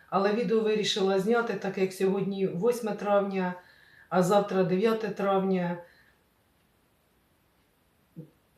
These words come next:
Такі дні, в які ми згадуємо наших дідусів, які воювали. Ще моє покоління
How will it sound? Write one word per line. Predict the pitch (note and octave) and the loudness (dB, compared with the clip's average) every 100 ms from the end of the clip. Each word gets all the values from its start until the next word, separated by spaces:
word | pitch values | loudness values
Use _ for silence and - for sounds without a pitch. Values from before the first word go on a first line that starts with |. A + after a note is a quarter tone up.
| F#3 | -6
Такі | G#3+ G#3+ A3+ | -6 -4 -2
дні, | F3 A3+ B3 A#3 | 0 0 0 -2
в | |
які | G3 G3+ A3 | -2 -2 -2
ми | G3+ | 0
згадуємо | F3+ G#3+ G#3 G3 F#3+ F#3+ F#3 | 2 2 2 0 2 2 2
наших | G3 G3+ - F#3 - - _ _ _ | 2 0 -2 -4 -6 -18 _ _ _
дідусів, | D3 F3 F#3+ F#3+ F#3 E3+ D#3 D#3+ | -6 -2 -2 -2 -2 -2 -2 -6
які | D#3+ F#3+ | -6 -6
воювали. | F#3 F#3 F#3 E3+ D#3+ C#3+ C#3 C3+ - _ _ _ - | -2 0 0 2 0 0 -2 -8 -16 _ _ _ -8
Ще | - A#3+ | 0 2
моє | A3+ G#3+ B3 | 2 2 2
покоління | A#3+ A3 G#3+ G3+ G#3+ G#3 G3+ G3 F#3+ F3+ - | 2 0 0 0 0 0 0 0 0 0 -4